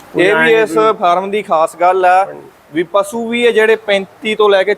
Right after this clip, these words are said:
Speaker 2: ਚਾਲੀ ਲੀਟਰ ਦੁੱਧ ਵਾਲੇ ਪਸ਼ੂ ਆ।
Speaker 1: ਹਾਂਜੀ।
Speaker 2: ਤੇ ਹੁਣ ਆਪਾਂ ਹਿਸਾਬ ਕਿਤਾਬ ਲਾ ਸਕਦੇ ਹਾਂ ਵੀ ਜਿਹੜੇ ਵੱਡੇ ਪਸ਼ੂ ਹੁੰਦੇ ਆ, ਉਹਨਾਂ ਨੂੰ ਕਿਹੜਾ ਮਿਨਰਲ ਮਿਕਸਚਰ ਦੇਣਾ। ਜਿਵੇਂ ਇਹਨਾਂ ਨੇ ਦੱਸਿਆ ਸੀ ਪਲਾਨ ਇੱਕੀ, ਉਹ ਆਪਾਂ ਤੁਹਾਨੂੰ ਦਿਖਾਉਣੇ ਆ ਵੀ ਕਿਹੜਾ ਮਿਨਰਲ ਮਿਕਸਚਰ ਆ।
Speaker 1: ਹਾਂਜੀ।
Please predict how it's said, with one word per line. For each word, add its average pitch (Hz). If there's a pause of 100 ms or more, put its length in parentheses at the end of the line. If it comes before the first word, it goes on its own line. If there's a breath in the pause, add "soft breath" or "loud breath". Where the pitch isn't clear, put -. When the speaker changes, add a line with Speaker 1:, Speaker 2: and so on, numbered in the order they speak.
Speaker 2:
ਚਾਲੀ 180
ਲੀਟਰ 185
ਦੁੱਧ 185
ਵਾਲੇ 220
ਪਸ਼ੂ 147
ਆ। 117
Speaker 1:
ਹਾਂਜੀ। -
Speaker 2:
ਤੇ 165
ਹੁਣ 170
ਆਪਾਂ 190
ਹਿਸਾਬ 190
ਕਿਤਾਬ 180
ਲਾ 170
ਸਕਦੇ 175
ਹਾਂ 196
ਵੀ 190
ਜਿਹੜੇ 196
ਵੱਡੇ 147
ਪਸ਼ੂ 170
ਹੁੰਦੇ 190
ਆ, 190
ਉਹਨਾਂ 202
ਨੂੰ 196
ਕਿਹੜਾ 185
ਮਿਨਰਲ 196
ਮਿਕਸਚਰ 180
ਦੇਣਾ। 165
ਜਿਵੇਂ 165
ਇਹਨਾਂ 185
ਨੇ 175
ਦੱਸਿਆ 156
ਸੀ 196
ਪਲਾਨ 156
ਇੱਕੀ, 185
ਉਹ 185
ਆਪਾਂ 175
ਤੁਹਾਨੂੰ 180
ਦਿਖਾਉਣੇ 170
ਆ 156
ਵੀ 165
ਕਿਹੜਾ 175
ਮਿਨਰਲ 170
ਮਿਕਸਚਰ 139
ਆ। 117 (260)
Speaker 1:
ਹਾਂਜੀ। 131